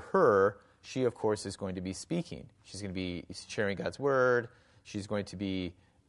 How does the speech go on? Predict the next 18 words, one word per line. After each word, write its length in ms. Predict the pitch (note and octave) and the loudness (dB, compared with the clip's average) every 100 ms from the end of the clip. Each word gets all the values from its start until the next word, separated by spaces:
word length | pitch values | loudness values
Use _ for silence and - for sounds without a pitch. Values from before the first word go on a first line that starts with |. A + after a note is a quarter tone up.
| - | -8
um, 500 | E2+ D#2+ D#2+ D2+ D#2+ - _ _ _ - _ _ _ - - _ - - - | -6 -4 -6 -10 -14 -20 _ _ _ -18 _ _ _ -20 -20 _ -20 -12 0
talking. 360 | C3 G3 - | 4 4 2
I 40 | C2+ | -6
mean, 140 | D2+ | -6
this 200 | E2 - | -6 -8
is 80 | D#2+ | -8
kind 180 | - F2+ | -4 -4
of 60 | |
the 60 | F2+ | -2
normal 200 | F#2 F2+ | -2 -2
thing. 180 | - F2 | -2 0
That's 200 | F#2 - | 0 0
the 120 | G#2 | 0
image 220 | G2+ F#2 | 0 -2
of 80 | F#2+ | -2
happening, 440 | A2 A2+ - C#2 - | 2 2 0 -10 -6
that's 200 | F2+ - | -6 0
happening. 420 | A2 - B1+ | 0 0 -8